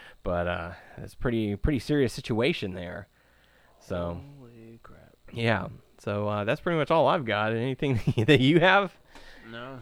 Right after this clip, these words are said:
Speaker 1: All right. Well, I think that's gonna do it for us this week. We certainly wanna thank everyone for checking out the show this week. Uh, um, hopefully the audio quality is much better than it has been in the past few weeks, and, uh, uh, hopefully going forward we can continue to bring you good quality sound and good content on our show.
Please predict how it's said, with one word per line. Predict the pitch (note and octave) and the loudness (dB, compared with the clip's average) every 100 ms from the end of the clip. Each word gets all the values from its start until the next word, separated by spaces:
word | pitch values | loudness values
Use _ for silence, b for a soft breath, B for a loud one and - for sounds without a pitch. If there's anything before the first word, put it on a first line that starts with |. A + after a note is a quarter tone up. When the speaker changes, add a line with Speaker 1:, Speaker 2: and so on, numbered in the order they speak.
| - - | -14 -6
Speaker 1:
All | G2 G2+ | 0 2
right. | G2 G2+ F2 | 2 0 0
Well, | G2+ G2+ | 2 4
I | G2 | 2
think | A2+ | -2
that's | G#2+ A2+ | -2 -2
gonna | B2+ G#2+ | -4 -2
do | A2 A2+ | 0 0
it | - | 0
for | |
us | G#2+ | -2
this | A2+ G#2+ | 0 -2
week. | A#2+ G#2+ | 0 -2
We | |
certainly | A#2 E3+ D3+ C3+ | 0 2 4 2
wanna | B2+ - | -2 0
thank | C3 - - | -2 -4 -2
everyone | C3+ B2+ A#2 A2 | 0 4 4 2
for | G2+ | -2
checking | G#2 A2 G#2 | -2 -2 0
out | G2+ F#2+ | -2 -2
the | |
show | F#2 G#2+ F#2+ | 0 2 2
this | F#2+ F2+ | 2 0
week. | G2+ F#2+ F#2 | 0 -2 0
Uh, | F#2+ F#2 - B B B | -2 -2 -6 B B B
um, | F#2 F#2 F2+ | 0 2 2
hopefully | F2+ A2+ - G#2+ | 0 -2 -2 -2
the | G2 G2 | 0 0
audio | G2 G2+ G2 | 0 0 0
quality | - G#2 G2+ G2 | 2 4 4 2
is | F#2 | 0
much | G2+ G2 - | -2 -4 -2
better | G2+ G2 | -2 0
than | F#2+ | -2
it | F#2 | -2
has | G2+ F#2 | -4 -4
been | G#2 F#2+ | -4 -2
in | F#2 | -2
the | F2 | 0
past | G#2 F#2 | -2 -4
few | - G2 F#2 | -6 -4 -2
weeks, | F#2+ G2 - | -2 -2 -4
and, | F#2 F2+ F2+ | -6 -4 -4
uh, | F2+ F2+ B B B - | -6 -8 B B B -6
uh, | F#2 | -2
hopefully | F#2 G2 G2+ F#2+ | 0 -2 0 0
going | F#2 G2 F#2+ | 0 -2 -4
forward | - G2+ F#2+ | -2 0 0
we | F#2 | -2
can | - F#2 | -6 -6
continue | G2+ F#2+ G2+ F#2+ F#2 | -6 -4 -2 -2 -2
to | - F#2+ F#2 F#2 | -4 -4 -4 -4
bring | G#2+ G2+ | -4 -4
you | F#2+ | -2
good | F#2+ G#2 | -2 -4
quality | - A2+ G2 F#2+ F#2+ | -2 0 0 0 -4
sound | F2+ A2+ G2 F#2+ F#2+ G2 | -6 -6 -4 -2 -2 -4
and | F#2 F#2 F2+ | -4 -6 -6
good | G2 - | -6 -6
content | G#2 G2 F#2 G#2 G2 - | -6 -4 -4 -4 -6 -4
on | G2 | -2
our | F#2+ | -2
show. | F2+ G#2 F#2+ F#2+ | -2 0 2 2